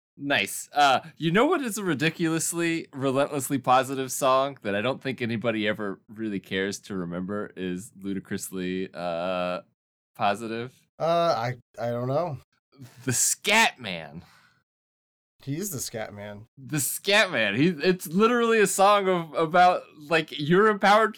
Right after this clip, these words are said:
Speaker 1: to do anything. Like, if this schmuck named the Scat Man can do it, you can do it too. So, uh, Johnny, we should take that, we should take that with us.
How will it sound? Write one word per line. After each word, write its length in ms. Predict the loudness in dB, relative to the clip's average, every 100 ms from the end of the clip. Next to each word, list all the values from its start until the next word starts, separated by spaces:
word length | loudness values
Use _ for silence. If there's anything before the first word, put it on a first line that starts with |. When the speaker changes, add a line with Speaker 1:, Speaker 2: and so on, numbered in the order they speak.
| -10
Speaker 1:
to 80 |
do 220 | -6 -2 0
anything. 480 | 0 -4 -6 -8 -4
Like, 260 | -2 -2
if 100 | -2 0
this 140 | 0
schmuck 420 | -2 -2 2 2 2
named 300 | 2 2 0
the 100 | -6
Scat 420 | -6 0 2 2
Man 280 | 0 -4 -6
can 180 | -8 -8
do 200 | -6 -6
it, 160 | -8 -10 _ _ -14
you 220 | 0 0 0
can 220 | -2 0
do 160 | 0
it 160 | 0 -4
too. 360 | -6 -4 -4 -6
So, 300 | -4 -2 2
uh, 300 | 2 2 0 -6 _
Johnny, 400 | 0 2 2 -2 -8 -20 _ _ _ _ _
we 100 | -2 0
should 180 | 0
take 220 | 0 0 2
that, 260 | 2 2 _ _ _ _ -6
we 100 | -4
should 160 | -2
take 200 | -2 -2
that 180 | -2 -4
with 200 | -4 -10
us. 400 | -10 -10 -10 -12